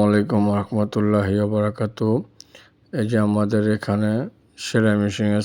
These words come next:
সার্ভিসিংয়ের কাজ করা হয়। কেউ যদি সেলাই মেশিন সার্ভিসিং করতে চান, অবশ্যই আমাদের সাথে যোগাযোগ করবেন। আমাদের এখানে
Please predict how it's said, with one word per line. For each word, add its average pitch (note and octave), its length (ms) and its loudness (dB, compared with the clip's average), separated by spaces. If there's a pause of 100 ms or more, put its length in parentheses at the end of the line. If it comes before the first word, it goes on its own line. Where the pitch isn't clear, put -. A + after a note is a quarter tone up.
সার্ভিসিংয়ের G#2 800 0 (760)
কাজ A2 160 4 (140)
করা G#2+ 220 4 (100)
হয়। A2 220 2 (1160)
কেউ G#2+ 160 4 (160)
যদি A2+ 220 2 (100)
সেলাই G#2 300 4
মেশিন G#2 240 -2 (100)
সার্ভিসিং G#2+ 380 2 (100)
করতে A2 300 -2
চান, G#2+ 160 0 (120)
অবশ্যই G#2+ 360 -2
আমাদের G#2 280 -2
সাথে G#2+ 160 -2 (100)
যোগাযোগ G#2+ 300 0 (100)
করবেন। A2 280 0 (680)
আমাদের G#2+ 360 4
এখানে A2 220 0